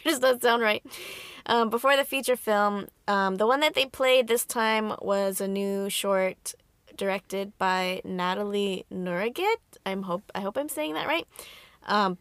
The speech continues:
but it's called Far From the Tree. And I feel like it was the perfect animated short to play before Encanto, just because of the messaging.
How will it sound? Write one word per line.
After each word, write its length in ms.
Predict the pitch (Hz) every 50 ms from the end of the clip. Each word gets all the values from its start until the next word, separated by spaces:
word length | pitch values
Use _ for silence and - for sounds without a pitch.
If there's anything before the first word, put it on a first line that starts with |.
| _
but 380 | - 196 196 190 190 185 - _
it's 380 | - 180 190 190 180 - - -
called 280 | - - 196 190 185
Far 320 | - - - 180 185 196 233
From 240 | 240 - 262 262 247
the 120 | 240 226
Tree. 480 | - - - - 226 240 285 349 392 _ _ _ _ _ _ - - - _ _ _ _
And 160 | - - 220 220
I 40 |
feel 140 | 226 - 262
like 180 | 269 302 311 -
it 80 | 311
was 180 | 285 294 302 247
the 100 | 226 233
perfect 560 | 220 - 226 214 214 214 240 240 240 240 -
animated 500 | 196 202 208 220 226 233 233 233 233 233
short 320 | 226 - 254 247 240 240 -
to 120 | - 214
play 580 | - - - 202 196 190 190 190 190 190 190 180
before 680 | 185 208 202 185 - - - 190 185 185 190 196 208
Encanto, 800 | - - 233 226 - 262 240 254 262 254 - 294 294 302 302 294
just 240 | 240 - 208 202 -
because 300 | - 214 - 220 214 202
of 140 | 202 196 196
the 80 | 185
messaging. 800 | 175 175 269 262 262 - 285 247 240 - 247 247 247 247 247 247